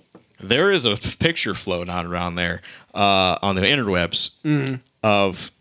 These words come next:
Speaker 1: Chuck Schuldiner from Death.
Speaker 2: No
Speaker 1: Before they
Speaker 2: shit.
Speaker 1: were Death. I
Speaker 2: Mm-hmm.
Speaker 1: believe it was before their death, or it might have been right around the time when they started. And he, him and Max Cavalera from Sepultura were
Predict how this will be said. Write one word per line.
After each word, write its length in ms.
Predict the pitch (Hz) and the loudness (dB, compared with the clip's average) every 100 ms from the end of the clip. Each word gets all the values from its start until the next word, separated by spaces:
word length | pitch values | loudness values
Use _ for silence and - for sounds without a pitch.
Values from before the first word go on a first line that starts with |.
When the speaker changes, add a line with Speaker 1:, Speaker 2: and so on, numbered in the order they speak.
| - | -6
Speaker 1:
Chuck 480 | - 165 120 - - _ _ _ _ | 0 0 0 -8 -20 _ _ _ _
Schuldiner 600 | - - 165 131 104 95 | -2 0 2 2 0 -2
from 200 | 90 104 | -2 -4
Death. 440 | 92 131 98 - - - | 0 0 0 -6 -14 -10
Speaker 2:
No 100 | 107 | -2
Speaker 1:
Before 300 | 127 131 151 | 2 4 4
they 60 | 160 | 4
Speaker 2:
shit. 40 | |
Speaker 1:
were 100 | 120 | 2
Death. 460 | - 123 95 - - _ _ _ | 2 2 2 -6 -18 _ _ _
I 40 | |
Speaker 2:
Mm-hmm. 120 | 127 113 | -4 0
Speaker 1:
believe 260 | 107 170 | 4 4
it 20 | |
was 120 | 101 92 | 2 -4
before 200 | - 98 | -4 -2
their 100 | 90 | 0
death, 180 | 95 - | -2 0
or 120 | 117 | 0
it 40 | 104 | 2
might 140 | 107 | 0
have 40 | 107 | 0
been 120 | 101 | 0
right 140 | 104 | 0
around 140 | 113 107 | 0 -2
the 60 | |
time 140 | 101 117 | -2 -4
when 60 | |
they 60 | 90 | -2
started. 400 | - 143 123 90 - _ _ - - - _ _ _ | 0 2 2 -2 -8 _ _ -20 -20 -20 _ _ _
And 480 | 113 110 110 104 101 - - - _ | 0 2 2 0 -2 -6 -14 -20 _
he, 500 | - 90 131 156 175 | -8 0 2 4 2
him 280 | 139 165 202 | 2 0 0
and 480 | 117 127 117 107 - | 2 2 2 2 -2
Max 300 | 104 113 123 | -2 -2 0
Cavalera 580 | - 139 127 107 117 95 | -2 0 0 2 2 0
from 480 | 101 123 107 101 104 - - - | 0 2 2 0 -4 -12 -20 -8
Sepultura 680 | - 143 - 127 143 110 98 | -2 -2 0 2 2 2 0
were 320 | 101 110 107 | 2 4 2